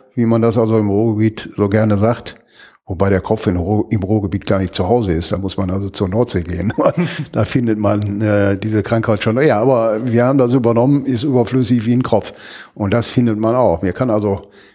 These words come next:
keiner sagen, dass heute in der heutigen Zeit, in der man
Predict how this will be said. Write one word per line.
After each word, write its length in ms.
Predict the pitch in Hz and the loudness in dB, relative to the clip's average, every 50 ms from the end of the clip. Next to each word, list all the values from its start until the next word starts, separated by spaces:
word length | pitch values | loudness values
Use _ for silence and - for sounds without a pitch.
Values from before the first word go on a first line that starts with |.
| _ - | _ -4
keiner 340 | - 135 147 156 147 120 107 | -2 0 2 2 2 2 2
sagen, 400 | 104 107 104 101 98 92 85 80 | 2 2 2 2 0 0 -2 -4
dass 200 | 85 90 - - | -6 -6 -4 -2
heute 220 | 127 139 - 135 | -2 0 0 0
in 80 | 113 104 | 0 0
der 100 | 104 98 | 0 0
heutigen 420 | 104 123 - - 120 104 110 98 | 0 0 0 0 -2 -2 -4 -4
Zeit, 460 | - - 113 104 98 85 82 - - - _ _ _ _ _ - - - - - - - | -2 0 0 2 2 0 -2 -4 -10 -16 _ _ _ _ _ -20 -20 -20 -20 -20 -12 -8
in 140 | 120 107 | -6 -2
der 160 | 95 107 107 107 | 0 0 2 2
man 320 | 107 107 104 101 92 - | 2 2 0 0 -2 -6